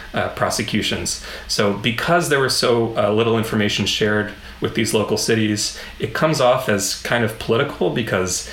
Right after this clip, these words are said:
it, it comes off as sort of a federal government effort that has, uh,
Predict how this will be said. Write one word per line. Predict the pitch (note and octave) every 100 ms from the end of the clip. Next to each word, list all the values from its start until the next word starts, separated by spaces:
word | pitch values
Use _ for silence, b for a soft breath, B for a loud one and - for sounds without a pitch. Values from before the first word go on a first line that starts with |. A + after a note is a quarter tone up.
| B
it, | - G#2 -
it | A2 -
comes | - A2
off | G#2 G2+
as | G#2+
sort | A#2 G2
of | F#2+
a |
federal | - - G#2 G2+ G2
government | G2 G2 G2+ G2 G2+
effort | G#2 - G2+ G2+ -
that | G2+
has, | G#2+ G2 - - B B
uh, | - G2 F#2 F2+ -